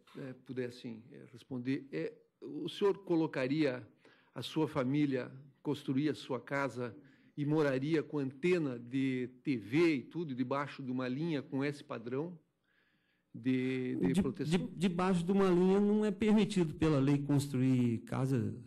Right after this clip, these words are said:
Speaker 2: eh, doutor. Não é permitido. A linha, todas as linhas, todas as instalações, tanto de transmissão quanto de distribuição, elas têm que guardar uma determinada distância.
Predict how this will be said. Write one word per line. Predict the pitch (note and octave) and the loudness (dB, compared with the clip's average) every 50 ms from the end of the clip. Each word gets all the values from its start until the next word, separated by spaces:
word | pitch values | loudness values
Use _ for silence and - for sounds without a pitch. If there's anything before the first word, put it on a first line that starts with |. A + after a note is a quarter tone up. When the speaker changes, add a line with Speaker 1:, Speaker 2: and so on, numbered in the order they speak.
| C3 C#3 | -6 -4
Speaker 2:
eh, | B2 A#2 A#2 A2 G#2+ A2+ A#2 B2+ | -2 -2 0 -2 -2 -4 -4 -6
doutor. | B2 A2 A#2+ A#2 - A#2 G#2 G#2+ - _ _ _ _ _ _ _ _ _ _ _ _ _ _ _ _ _ _ _ _ _ _ - B3+ B3+ F#3+ - C3+ | -6 -6 -6 -6 -6 -6 -10 -10 -12 _ _ _ _ _ _ _ _ _ _ _ _ _ _ _ _ _ _ _ _ _ _ -18 -16 -14 -10 -4 0
Não | B2 C#3 D#3 E3+ | 2 2 4 4
é | E3+ | 2
permitido. | D#3+ - F3+ F3+ F#3+ F#3+ F3+ F3+ F3 E3 D3+ C3+ A#2 - | 2 2 2 4 4 4 2 2 2 2 2 2 0 -4
A | - D#3 D3+ D#3 | -4 -2 0 2
linha, | D3+ D3+ F#3+ G3+ F#3+ E3+ | 4 4 6 6 4 4
todas | - - - - - G3+ A3+ A#3+ A#3 G#3+ G3 F3 D#3 | 2 0 -4 -2 2 4 4 4 4 4 2 2 2
as | F3+ D#3+ C#3+ | 0 0 2
linhas, | D3 E3+ E3+ E3 D#3 | 2 4 4 4 2
todas | E3 A3+ B3 A3+ A#3 G#3+ G3 | 2 2 2 4 4 2 2
as | G3+ F#3 | 4 4
instalações, | F#3 F3+ F#3 - E3 D#3+ D#3 C#3 C3+ - D3 C3+ C3 B2+ C3 - - - - - _ | 2 2 0 0 -2 0 0 0 0 0 0 2 2 0 0 -4 -10 -16 -20 -10 _
tanto | - G3 G#3+ G3 | -2 0 0 0
de | E3+ F#3+ | -2 -4
transmissão | E3+ - - F3 F#3 F3 D#3 D3+ D3+ C#3 C#3+ - - D3+ D3+ C#3+ C3+ | -4 -2 2 4 4 4 4 2 0 0 0 -2 -2 0 0 0 0
quanto | C#3 C#3+ D3 F3 F3+ F3+ F3+ D3+ | -2 -2 0 0 0 0 -2 -6
de | C#3 C3+ C3+ C3 | -8 -8 -8 -8
distribuição, | B2+ B2+ B2+ - - - B2+ B2 A#2 A#2 A2+ - - C#3+ D3+ F3 E3+ D#3 B2+ - - - - - - _ _ - | -8 -8 -8 -8 -6 -6 -4 -4 -2 -4 -4 -4 -2 0 2 2 2 2 0 -2 -8 -18 -20 -20 -20 _ _ -6
elas | B2 C#3 D3+ D3+ - | -4 -2 -2 -2 0
têm | - F#3+ G3 | 0 -2 -2
que | F#3+ G3 | -2 -2
guardar | F#3 F#3 G3+ G3 E3+ D3+ E3 F3+ | -2 -2 0 0 0 0 0 2
uma | G3+ G#3 G3+ F#3+ | 2 4 2 2
determinada | E3+ F3+ F3 - F3 E3+ E3+ E3 E3 D#3+ D3 D3 | 2 2 0 2 2 2 2 2 2 0 0 0
distância. | C#3 C#3 C#3 - - - D3 C3+ A#2+ A2 - - - G2 | -2 -2 -6 -4 0 2 2 2 2 0 -2 -6 -10 -12